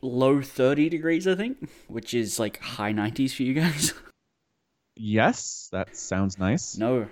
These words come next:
Speaker 1: no, that was uncomfortable.
Speaker 2: Low nineties is uncomfortable?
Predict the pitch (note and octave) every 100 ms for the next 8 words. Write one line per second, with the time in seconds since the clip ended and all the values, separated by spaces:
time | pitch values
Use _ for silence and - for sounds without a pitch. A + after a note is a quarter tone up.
0 | - - A#2 A2 A2 G#2+ - A#2 - A#2
1 | - A2 A2+ - - _ B2+ D#3+ A3+ A3
2 | G#3 A3+ A#3+ F#3 D3+ C3 C#3 E3 A3 A#3+
3 | E4 D4+